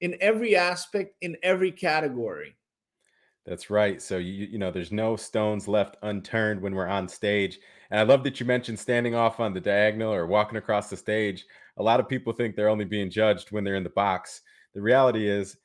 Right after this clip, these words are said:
Speaker 2: if the judges can see you, you are being judged. So make sure that you, you know, you nail your conditioning and your poses anytime you,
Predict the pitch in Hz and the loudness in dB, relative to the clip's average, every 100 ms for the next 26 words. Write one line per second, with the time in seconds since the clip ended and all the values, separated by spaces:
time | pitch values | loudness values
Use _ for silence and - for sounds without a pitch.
0 | _ - 101 - 87 120 135 139 - 147 | _ -8 -8 -6 0 2 2 -2 -6 -8
1 | 143 - 175 123 95 98 104 _ _ _ | -6 -4 -2 0 -2 -4 -8 _ _ _
2 | 101 117 117 120 123 117 98 117 98 - | -4 2 2 2 -2 -4 0 4 4 2
3 | - - - 92 92 107 - 120 110 101 | -16 -16 -8 -6 -4 -4 -4 -4 -6 -6
4 | 95 90 90 _ _ _ 104 98 90 92 | -6 -6 -8 _ _ _ -6 -4 -4 -6
5 | 110 110 123 110 - 104 113 110 117 107 | -4 0 0 0 -4 -4 -4 -4 -4 -4
6 | 98 92 - 107 104 95 90 - - 107 | -4 -6 0 0 0 -2 -4 -6 -8 -8
7 | - 104 98 92 92 92 | -4 -4 -4 -4 -6 -8